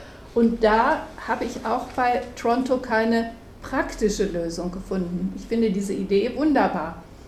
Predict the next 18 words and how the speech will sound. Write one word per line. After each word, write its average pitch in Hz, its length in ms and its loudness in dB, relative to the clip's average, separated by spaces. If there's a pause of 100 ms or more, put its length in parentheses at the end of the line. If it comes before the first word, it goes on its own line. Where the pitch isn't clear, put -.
(220)
Aber 202 420 2 (160)
sozusagen, 208 760 2
wie 262 360 2 (340)
das 214 340 2
jetzt 202 320 -2
praktisch - 680 -2 (180)
als 220 460 0 (400)
Anerkennung 226 640 0
von 220 180 -2
Citizenship 214 640 -4
funktionieren 214 840 0
sollte, 202 640 2 (840)
ähm, 233 460 4 (1300)
da 247 280 -2
habe 269 140 -2
ich 269 100 0
noch 254 200 0
keine, 254 480 4